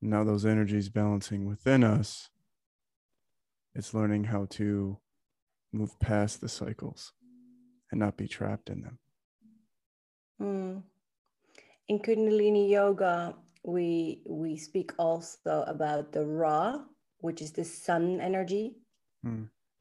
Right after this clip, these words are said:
Speaker 2: and the Ma, which is the moon energy. And it's really interesting, in, in the spiritual community, we always say that man and women do have both energies within them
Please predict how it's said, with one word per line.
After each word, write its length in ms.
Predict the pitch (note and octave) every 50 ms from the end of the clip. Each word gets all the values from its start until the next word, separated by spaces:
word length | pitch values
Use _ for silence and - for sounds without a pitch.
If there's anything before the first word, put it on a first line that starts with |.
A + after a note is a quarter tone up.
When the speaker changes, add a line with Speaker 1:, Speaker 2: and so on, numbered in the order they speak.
| _
Speaker 2:
and 220 | - F#3+ F#3 F#3 D3+
the 100 | F3+ E3+
Ma, 640 | E3+ F3 F3 F3+ F3+ E3+ E3+ E3+ E3+ F3 F3+ G3 -
which 200 | - F#3+ F3+ F3+
is 120 | - - -
the 120 | - E3+
moon 380 | E3 E3+ E3+ E3 D#3+ D#3+ D#3+ E3
energy. 540 | E3+ E3+ F3 F3 F3 E3 F#3 G3 G#3+ A#3 A#3 A#3 - _ _ _ _ _ _ _ _ _ _ _ _ _ _ - - _ -
And 260 | G#3+ G#3 G#3 G3 G3 G3+ - - - - - _ -
it's 180 | F3+ F3+ - -
really 240 | F3+ G3 G#3+ A3 G#3+
interesting, 840 | G#3 - F#3 F#3+ G#3+ G#3+ - G#3 F#3 - - F3+ E3+ E3 E3 - - - - - _ _ -
in, 260 | - F#3+ F#3 F3 -
in 160 | - F3+ F3
the 100 | E3+ F3
spiritual 640 | F3 - - - - F#3+ G3+ A3+ A#3 A#3 - A3 G#3+
community, 840 | - G#3 G3 G3 F#3+ F#3 F3+ F3 F3 - G3 F#3+ F3+ F#3 F3+ - _ _ - _ _ _ -
we 140 | F#3 - -
always 380 | B2 F3 F3 F3+ F3 F3+ F3
say 480 | - - - - F3+ E3+ E3+ E3 E3+ E3
that 380 | E3+ D#3+ D#3+ D#3+ D#3 D3+ D3+ - - _ _ _ -
man 600 | - E3 D#3+ F3 F#3 F#3 F#3+ F#3+ F#3 F#3 F3+ E3+
and 200 | - F3+ F3+ E3+
women 380 | D#3+ F#3 F#3 F3+ F3+ E3+ E3+ E3+
do 160 | E3 F3 F3
have 320 | F3+ F3+ F3+ E3 F3 - -
both 400 | E3 F3+ F3+ E3+ E3 E3 - -
energies 500 | - E3+ F3 F3 E3 E3 D#3+ D#3 D3 -
within 360 | E3+ E3+ E3+ F3 E3+ E3+ D#3
them 340 | D3+ C3+ C3+ C#3+ C#3+ -